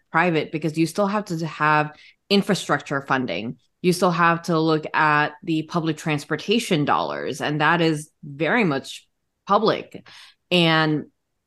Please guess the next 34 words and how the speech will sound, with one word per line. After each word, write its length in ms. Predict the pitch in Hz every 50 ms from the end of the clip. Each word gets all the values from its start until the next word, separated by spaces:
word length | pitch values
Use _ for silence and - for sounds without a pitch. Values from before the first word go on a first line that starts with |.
| _ _ _ _ _ -
there 260 | 185 170 175 175 175
is 240 | 180 175 165 170 -
still 760 | - - _ - 180 175 165 160 160 160 160 160 156 156 - -
a 80 | 147 165
lot 480 | 160 160 156 151 151 156 147 143 - - -
of, 540 | - 160 160 156 151 151 151 151 156 151 147 _ _ _ _ _ _ _ _ _ _ _ _ _ _ _ _ -
like, 140 | - - _ -
the 80 | 180 170
tax 400 | 170 - 185 175 180 180 - -
dollars 640 | 185 143 131 127 117 107 101 110 147 - - - - _ -
that 260 | 170 156 143 139 -
go 140 | - 151 147
into 240 | 143 143 147 147 143
it 100 | 143 139
as 120 | 143 139
far 160 | - 139 139 143
as, 80 | 143 139
like, 220 | 139 135 135 - _ _ _ _ _ -
what 220 | 135 143 151 151
is 140 | 156 151 151
going 340 | - 156 160 156 151 151 151
to 160 | - 156 -
actually 360 | - 135 151 - - 160 151
get 180 | 135 151 151 151
taxed. 360 | - 220 208 180 - - - -
Are 200 | - 160 160 151
there 140 | 156 147
gonna 240 | 139 151 156 147 127 - - _ _ _ _ _ _ _ _ _ _ _ _ _ -
be 200 | 185 160 147 143
tax 420 | - - - 160 208 220 - -
breaks 460 | - - 170 151 131 123 - - -
that 180 | - - 151 147
are 100 | 143 135
included? 680 | 123 143 147 143 - 156 139 127 104 90 64 - -